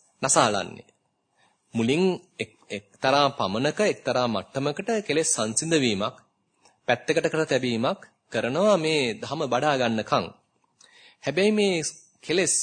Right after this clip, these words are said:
සමුච්ඡේද වශයෙන් ප්‍රහාණය කරන්න නම් අන්න ප්‍රඥාවේ කෘත්‍යය අත්‍යවශ්‍යයි.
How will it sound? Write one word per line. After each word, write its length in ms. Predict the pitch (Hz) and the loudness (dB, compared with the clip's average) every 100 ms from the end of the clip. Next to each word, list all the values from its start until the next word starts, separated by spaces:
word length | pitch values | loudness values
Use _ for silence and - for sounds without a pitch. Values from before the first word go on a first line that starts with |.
| - | -2
සමුච්ඡේද 580 | 120 123 151 - 220 202 | -4 -6 -6 -2 0 2
වශයෙන් 380 | 180 - 160 147 | 0 0 -2 -4
ප්‍රහාණය 380 | 123 123 123 117 | -4 -2 0 0
කරන්න 320 | 110 107 98 | -2 -4 -4
නම් 240 | 95 113 87 131 233 _ _ _ _ _ | -2 -2 -2 -8 -10 _ _ _ _ _
අන්න 160 | 135 143 | -4 -2
ප්‍රඥාවේ 680 | 147 123 - 190 185 170 147 | 0 -4 -2 2 4 4 2
කෘත්‍යය 360 | 131 120 175 196 | 0 -4 0 0
අත්‍යවශ්‍යයි. 640 | 131 - 110 98 - 85 | 0 0 0 0 -2 -4